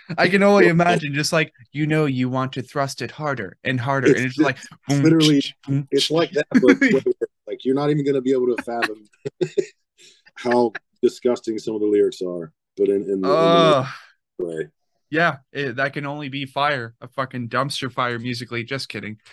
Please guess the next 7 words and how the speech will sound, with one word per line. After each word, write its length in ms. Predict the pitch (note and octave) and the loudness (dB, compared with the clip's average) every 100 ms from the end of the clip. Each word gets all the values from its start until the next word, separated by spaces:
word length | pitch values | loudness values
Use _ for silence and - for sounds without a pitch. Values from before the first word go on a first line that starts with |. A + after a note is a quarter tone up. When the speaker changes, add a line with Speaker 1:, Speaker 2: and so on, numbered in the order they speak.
| - _ _ | -20 _ _
Speaker 1:
Um, 400 | - D3 A#2+ A2+ A#2 _ - | -4 -2 -2 -6 -10 _ -2
no, 240 | C3 A2 | 0 2
like, 240 | G#2 B2 | 2 0
<laughs> 220 | C3 - - | 0 -2 0
that 640 | G#3+ - D#4+ E4 D#4 B3 | 0 0 -4 -2 -2 -2
sounds 400 | - A3+ G#3 G#3+ | 0 -2 0 -6
great. 380 | E3 E3 D#3+ B2 | -6 -4 -2 -4